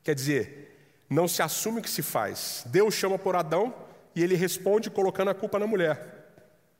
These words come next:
"Adão, cadê você?" "Senhor, eu tive medo ao ouvir a tua voz e me escondi, porque estava nu." "Mas Adão, como é que você sabia que estava nu? Você comeu daquele fruto que eu disse para você não comer?"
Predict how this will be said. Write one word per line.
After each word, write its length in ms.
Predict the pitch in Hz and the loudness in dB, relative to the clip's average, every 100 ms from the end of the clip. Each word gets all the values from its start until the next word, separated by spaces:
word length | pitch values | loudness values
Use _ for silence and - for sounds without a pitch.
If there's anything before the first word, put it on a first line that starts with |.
| _ - | _ -8
"Adão, 300 | 156 196 208 | -2 0 0
cadê 220 | 190 196 | -2 0
você?" 360 | 185 - 202 196 - - _ _ _ _ _ | -2 -2 -2 -4 -16 -20 _ _ _ _ _
"Senhor, 460 | - - 185 202 202 | -6 -2 2 2 2
eu 60 | 185 | 0
tive 240 | 202 196 | -2 0
medo 320 | 160 196 180 | 2 2 0
ao 40 | 170 | 0
ouvir 200 | 165 170 | 0 -2
a 40 | |
tua 160 | 170 135 | -2 -4
voz 300 | 113 160 160 | 0 -2 -2
e 40 | |
me 60 | 165 | -4
escondi, 560 | - 175 135 127 185 - - - | -4 -4 -2 -4 -6 -10 -20 -8
porque 220 | 156 - | -8 -4
estava 340 | 170 - 170 175 | -6 -4 -2 -2
nu." 260 | 143 196 175 - - _ _ _ _ | -2 -4 -6 -12 -20 _ _ _ _
"Mas 160 | - 226 | -8 -4
Adão, 320 | 214 170 262 | 0 2 2
como 180 | 233 247 | 0 -4
é 60 | 294 | -2
que 80 | |
você 220 | 262 233 - | -2 -2 -2
sabia 400 | 226 165 220 214 | -2 -2 -2 -2
que 60 | |
estava 280 | - 190 170 | -2 0 0
nu? 240 | 160 233 - - - _ - | 2 -2 -4 -16 -20 _ 0
Você 220 | 185 392 | 0 0
comeu 300 | 339 262 226 | 0 4 4
daquele 320 | 185 185 160 | 4 0 -2
fruto 280 | - 226 - | -2 -4 -2
que 60 | |
eu 40 | 180 | -2
disse 180 | 185 190 | 0 0
para 80 | |
você 200 | 170 160 | -2 0
não 80 | 170 | -2
comer?" 540 | 160 143 185 240 - | 0 2 4 2 -6